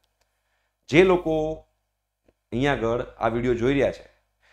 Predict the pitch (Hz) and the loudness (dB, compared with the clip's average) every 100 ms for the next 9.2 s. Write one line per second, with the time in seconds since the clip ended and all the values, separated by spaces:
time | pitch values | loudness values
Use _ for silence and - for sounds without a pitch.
0 | _ _ 143 147 156 156 151 151 131 156 | _ _ -2 0 0 2 0 2 -2 -2
1 | 156 156 151 156 151 107 - _ - 110 | -4 -4 -4 -6 -8 -10 -16 _ -12 -2
2 | 135 131 - - _ _ _ _ - 117 | 0 0 -2 -16 _ _ _ _ -8 -6
3 | 127 120 120 120 92 120 - - _ _ | -6 -6 -4 -2 2 2 2 -12 _ _
4 | _ _ - 123 131 127 135 120 120 107 | _ _ 0 2 2 0 -4 -6 -6 -4
5 | 123 123 123 127 123 - - _ _ _ | -4 -4 -2 -2 -2 -6 -20 _ _ _
6 | 123 120 127 135 135 123 143 135 127 139 | -8 -6 -6 -6 -4 -6 -6 -6 -6 -4
7 | 143 151 185 117 - _ _ - 120 131 | -2 -2 -2 -6 -8 _ _ -10 -6 -2
8 | 131 135 143 139 - 139 135 151 139 151 | -2 -2 -2 -4 -6 -8 -6 -6 0 2
9 | 208 185 | 4 2